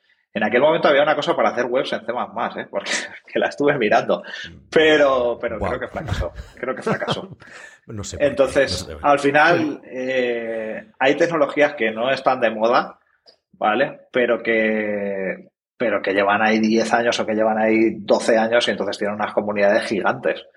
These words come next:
Speaker 1: Entonces, yo en
Speaker 2: Claro.
Speaker 1: lo que me fijaría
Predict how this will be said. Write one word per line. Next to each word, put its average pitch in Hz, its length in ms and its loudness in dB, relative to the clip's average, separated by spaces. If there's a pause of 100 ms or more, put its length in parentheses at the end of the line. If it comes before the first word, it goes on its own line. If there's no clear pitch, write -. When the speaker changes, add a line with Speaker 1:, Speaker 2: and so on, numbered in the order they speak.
(160)
Speaker 1:
Entonces, 98 340 0
yo 107 100 0
en 107 60 0 (160)
Speaker 2:
Claro. 101 280 2
Speaker 1:
lo 98 60 -8
que 113 80 -4
me 113 140 -2
fijaría 123 800 2